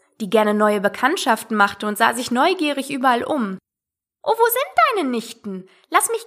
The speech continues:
gehen und sie herholen.“ „Das werde ich schön bleiben lassen“,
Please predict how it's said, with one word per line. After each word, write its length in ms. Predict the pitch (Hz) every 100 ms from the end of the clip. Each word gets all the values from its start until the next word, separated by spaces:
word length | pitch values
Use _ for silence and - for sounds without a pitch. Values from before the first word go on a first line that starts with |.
| -
gehen 340 | 523 453 277
und 160 | 254 294
sie 120 | 349
herholen.“ 680 | 359 403 294 240 196 190 190 _ _ _ _ _ -
„Das 280 | 622 659 -
werde 280 | 554 605 587 554
ich 80 |
schön 300 | - 605 640
bleiben 400 | 571 508 571 659 622 494
lassen“, 460 | 427 - 285 269